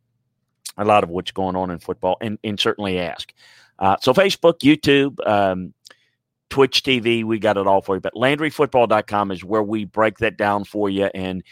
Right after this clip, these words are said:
it is less than a magazine subscription. It's nine, less than ten dollars a month. Uh, and if you get it for a full year, it's less than five dollars a month. So, um,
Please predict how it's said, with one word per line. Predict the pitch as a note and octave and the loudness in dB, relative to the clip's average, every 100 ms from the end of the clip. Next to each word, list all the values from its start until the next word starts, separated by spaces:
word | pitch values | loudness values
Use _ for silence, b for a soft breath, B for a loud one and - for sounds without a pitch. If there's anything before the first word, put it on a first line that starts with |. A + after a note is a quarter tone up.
| B B | B B
it | A#2+ C3+ | 2 4
is | D#3+ C#3 | 4 4
less | C#3 B2 | 4 4
than | B2 | 0
a | |
magazine | A2+ G#2+ G2+ F#2+ G2+ | 2 2 0 -4 -8
subscription. | - - G2 - F#2 | -10 -8 -8 -8 -10
It's | E2+ - | -12 -4
nine, | A2+ A#2+ B2 A#2+ - | 0 2 0 -4 -2
less | C3 - | -2 -2
than | G#2+ | -4
ten | A#2+ B2 | -2 2
dollars | B2 A#2 G#2 | 2 2 -2
a | G#2 | -4
month. | F#2 F2 _ _ _ _ _ | -4 -4 _ _ _ _ _
Uh, | F#2+ - | -6 -2
and | A#2 | -2
if | A2+ - | -2 -4
you | F2+ | -4
get | F2 D3 | 2 4
it | B2+ A2+ _ _ _ _ - | 4 2 _ _ _ _ 0
for | A#2 G#2+ G#2 G#2+ | 4 6 4 2
a | G2+ | -2
full | - B2 G#2+ | -2 0 0
year, | A#2 A2+ G#2 | 0 0 0
it's | F#2+ G#2+ | -2 -2
less | G2+ - | -4 -4
than | G2 F2+ E2 _ | -10 -10 -14 _
five | A2+ G#2 F#2 | 0 2 0
dollars | E2 C#2 - | -6 -10 -16
a | D#2+ | -18
month. | C#2 - | -20 -12
So, | - F#2+ F2+ - | -4 -2 -2 -4
um, | F2 F2 F2+ | -8 -8 -10